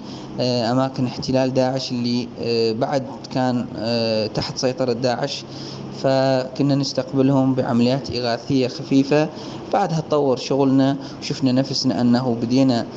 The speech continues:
آه، ندخل في مشاريع وبرامج جدا قوية، كانت قسم منها توعوية وأخرى إغاثية وأخرى إعادة، آه، بناء دور وفتح، آه، أبواب رزق، وآخرها هسه حاليا إحنا دخلنا في مشروع جدا كبير،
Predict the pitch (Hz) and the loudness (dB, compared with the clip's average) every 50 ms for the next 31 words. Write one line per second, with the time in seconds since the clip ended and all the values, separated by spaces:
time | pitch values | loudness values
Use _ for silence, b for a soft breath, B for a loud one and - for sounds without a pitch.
0 | B B B B - 120 117 117 131 139 - - - 131 - - 131 120 117 - | B B B B -4 -2 0 2 0 0 0 -2 -4 -4 -2 0 0 2 2 0
1 | - - 131 127 123 120 127 139 143 135 - 123 123 120 120 123 131 - - - | -2 -2 0 0 2 4 4 4 4 4 2 0 0 0 0 0 -2 -6 -10 -12
2 | - - - - 123 127 123 120 117 117 110 110 123 123 123 131 139 139 131 120 | -14 -12 -8 -6 -2 -2 0 0 0 0 0 0 0 2 2 2 2 2 0 -2
3 | 120 117 117 120 120 117 117 - - 120 120 123 127 135 139 139 - 131 123 120 | -4 -4 -4 -2 -2 -2 -2 -2 -2 0 4 4 6 4 4 2 0 -2 -2 -2
4 | 113 - - 117 - - 123 120 117 113 127 127 113 - 131 113 110 - 123 120 | -2 -4 -6 -6 -4 0 0 2 2 0 -2 -4 -4 -2 0 0 0 0 0 0
5 | 120 120 135 156 170 175 175 160 - - 123 - - 120 107 - 151 - 107 95 | 2 4 4 4 4 4 4 2 2 0 -4 -4 -2 -2 -2 -2 -4 -6 -6 -6
6 | - - 104 127 143 156 165 170 156 147 120 101 110 - - 113 101 90 104 123 | -6 -2 2 4 4 4 4 4 4 2 0 -2 -4 -4 -2 -2 -2 -2 -4 -4
7 | - 127 113 110 110 - - B B B B B B - 131 123 117 123 123 117 | -4 -4 -2 -4 -4 -6 -8 B B B B B B -2 0 0 0 0 0 0
8 | 117 113 107 107 113 113 131 139 147 151 147 139 123 120 123 123 127 - - - | 0 0 0 0 2 4 4 6 6 6 6 6 6 4 4 4 2 0 -6 -12
9 | - - - - - - 127 120 120 120 120 120 117 113 110 107 - 131 - - | -12 -12 -12 -10 -6 -2 0 0 2 2 2 2 2 2 0 0 -2 -2 -2 -2
10 | 123 - - - 117 127 117 113 113 104 - 139 147 143 156 156 - 123 131 - | -4 -4 -4 -6 -4 -2 0 0 0 0 0 0 2 2 2 0 2 2 2 2
11 | 147 143 - 160 160 156 156 147 151 151 - 131 135 - - 143 135 143 147 147 | 0 0 0 -2 0 0 0 0 0 -2 -2 -4 -4 -4 -2 -2 0 0 2 2
12 | 147 143 143 143 139 135 131 135 135 - 139 139 135 127 - - 113 110 104 - | 2 2 2 2 2 2 2 2 2 2 4 4 4 2 2 0 0 0 0 0
13 | - 135 139 139 139 139 139 - 135 131 127 - 131 123 131 135 135 | 0 0 0 2 0 0 0 2 2 2 2 0 2 4 4 4 4